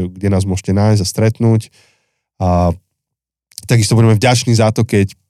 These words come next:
prepošlete alebo za-, zozdielate niektorú z týchto našich epizód. Myslím, že je to fajn. Dokonca, čo stojí za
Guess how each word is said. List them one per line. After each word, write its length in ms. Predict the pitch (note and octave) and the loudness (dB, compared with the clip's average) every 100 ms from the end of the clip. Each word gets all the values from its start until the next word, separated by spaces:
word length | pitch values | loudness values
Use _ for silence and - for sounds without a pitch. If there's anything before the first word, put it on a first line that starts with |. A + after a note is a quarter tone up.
| _ _ | _ _
prepošlete 680 | A2+ B2 C3+ A2+ G#2+ G2+ G#2 | -2 0 0 0 0 0 0
alebo 180 | G2 | 0
za-, 160 | F#2+ G#2 | 0 0
zozdielate 920 | G2+ A2+ A2+ A#2+ A2+ G2+ G2 F#2+ F#2+ G#2+ | 0 0 0 0 2 0 0 -2 -2 -6
niektorú 380 | G2 G2 G2+ | -6 -4 -4
z 100 | F#2+ | -4
týchto 180 | - F#2+ | -6 -6
našich 300 | F#2+ F#2 F#2+ | -4 -4 -4
epizód. 520 | E2 - F#2 F2 E2+ - _ _ | -6 -4 -2 -2 -4 -12 _ _
Myslím, 240 | - - F#2+ | -12 -6 -2
že 100 | F#2 | -2
je 80 | |
to 80 | F#2+ | -2
fajn. 380 | - F#2 G2 F#2+ - _ _ | -4 -2 -2 -4 -10 _ _
Dokonca, 380 | - A#2+ C3 B2 | -2 0 2 2
čo 100 | A#2+ | 0
stojí 300 | A2+ C3+ B2+ | -2 0 2
za 420 | A2 A2 G#2+ G#2 | 2 2 2 0